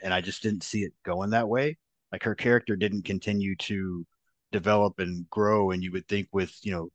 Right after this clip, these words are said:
Dewey dying that she would become even better of a person, but she kinda went back to being a bitch, <laughs> in my opinion. So I was just like, "Yeah, let's just go ahead and get rid of her now." <laughs> If this is the way this is gonna go,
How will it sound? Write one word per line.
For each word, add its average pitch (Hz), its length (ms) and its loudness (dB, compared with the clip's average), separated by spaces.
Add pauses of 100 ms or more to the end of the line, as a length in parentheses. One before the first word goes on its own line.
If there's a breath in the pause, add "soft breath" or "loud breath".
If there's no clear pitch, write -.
(360)
Dewey 107 260 0
dying 87 320 0
that 87 100 -6
she - 160 -4
would 90 100 -4
become 92 300 -6
even 85 280 -8
better 101 200 2
of 82 80 -4
a 80 60 -8
person, 85 400 -8
but 82 140 -10
she 98 140 -4
kinda 98 320 0
went 90 220 -4
back 90 240 -2
to 82 160 -8 (640)
being 101 120 -4
a - 220 -10
bitch, - 380 -4
<laughs> - 40 -18
in 117 240 2
my 127 160 4
opinion. 101 520 -2
So 92 360 -2 (340 loud breath)
I 98 120 4
was 104 220 0
just - 120 -8
like, 101 180 0
"Yeah, 107 80 2
let's 107 160 2
just - 140 -2
go 131 80 4
ahead 123 100 4
and 117 80 4
get 110 60 4
rid 107 180 2
of 131 60 0
her 85 140 -4
now." 71 280 -4
<laughs> - 40 -12
If 113 320 4
this - 160 -4
is 131 80 -4
the 135 120 2
way 135 140 8
this 127 140 4
is 117 80 -6
gonna 117 180 4
go, 113 340 4